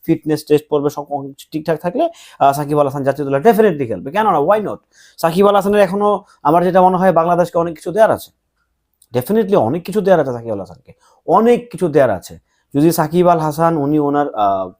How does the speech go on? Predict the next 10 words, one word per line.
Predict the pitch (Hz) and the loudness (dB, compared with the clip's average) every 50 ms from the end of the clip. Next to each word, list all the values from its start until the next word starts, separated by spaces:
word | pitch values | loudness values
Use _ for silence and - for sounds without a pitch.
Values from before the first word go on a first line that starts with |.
| _ _ _ _ _ | _ _ _ _ _
পূর্বের | - 143 143 135 131 147 151 143 135 139 _ _ _ _ _ _ | -6 -4 -4 0 2 2 2 2 0 -4 _ _ _ _ _ _
সেই | - - 131 127 127 | -10 -4 -2 -2 -2
ভুলগুলোকে, | 113 113 131 139 139 135 139 139 139 131 131 135 139 135 135 131 127 - - | 0 0 0 0 2 0 2 0 0 0 0 -2 0 0 0 -2 -4 -6 -10
আহ, | 95 95 92 | -12 -12 -12
বুঝে | 92 104 107 113 127 113 - - 151 143 139 131 127 - _ _ _ _ _ _ _ - | -12 -10 -8 -8 -8 -8 0 4 4 4 4 2 -2 -8 _ _ _ _ _ _ _ -6
যদি | 127 131 | -2 -2
উনি | 139 135 131 | 0 -2 -2
কাজ | 123 - 143 143 143 - | 0 0 -2 -2 -2 -2
করতে | 160 156 - - 143 | -4 -2 -2 -2 0
পারেন, | 135 143 135 139 139 139 | 0 2 2 2 2 0